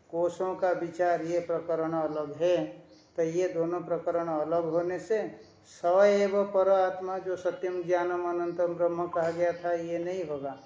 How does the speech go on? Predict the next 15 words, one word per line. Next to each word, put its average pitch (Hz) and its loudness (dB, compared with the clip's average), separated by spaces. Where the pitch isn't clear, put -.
ये 170 -4
दोनों 170 -2
अलग 160 -2
प्रकरण 147 -6
है। 165 -2
पूर्व 170 2
पक्ष 160 -4
का 165 -2
शंका, 151 -4
चार 170 2
नंबर 160 -4
टिप्पणी 156 -4
इसको 151 -6
दे 156 -2
दिया। 175 -4